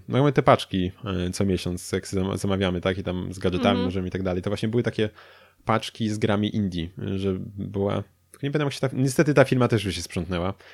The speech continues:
Speaker 1: Oni tworzyli właśnie też takie wydania kolekcjonerskie i te gry nie były takie drogie, tam st-, st-, trochę ponad sto złotych mi się wydaje, że za jedno, za jedną grę. I dostawaliśmy właśnie z każdym miesiącem inną grę, kolekcjonerkę właśnie. Tam były często jakieś figurki, artbooki i tak dalej, bardzo ró-, fajne rzeczy.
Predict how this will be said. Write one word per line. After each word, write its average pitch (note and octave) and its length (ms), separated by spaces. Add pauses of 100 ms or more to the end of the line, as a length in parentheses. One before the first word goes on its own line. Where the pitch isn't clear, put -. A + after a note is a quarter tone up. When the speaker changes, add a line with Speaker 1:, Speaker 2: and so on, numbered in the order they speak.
(320)
Speaker 1:
Oni A#2+ 480
tworzyli A#2 400
właśnie A2+ 240
też A2 100
takie - 240
wydania A2 360
kolekcjonerskie G2+ 680
i F#2 60
te A#2+ 100
gry D#3+ 260 (140)
nie D3 100
były F#3 140
takie - 180
drogie, A#2 260
tam A#2 240
st-, - 300
st-, - 200
trochę D#3 240
ponad C3+ 200
sto - 180
złotych G#2+ 280
mi F2+ 60
się - 120
wydaje, F#2 260
że F#2 140
za F#2 160
jedno, F#2 340 (400)
za G2 100
jedną F#2+ 200
grę. F#2+ 280 (480)
I A2 80
dostawaliśmy C3 460
właśnie A#2 320
z - 120
każdym A#2+ 320
miesiącem A#2 520
inną G#2+ 440
grę, A2 400
kolekcjonerkę G#2 680
właśnie. F2 260
Tam E2+ 260
były F2+ 180
często - 240
jakieś - 220
figurki, F#2+ 800
artbooki F2+ 440
i - 20
tak F#2+ 120
dalej, G#2 180
bardzo G#2 220
ró-, G2+ 160
fajne G2+ 300
rzeczy. F#2 400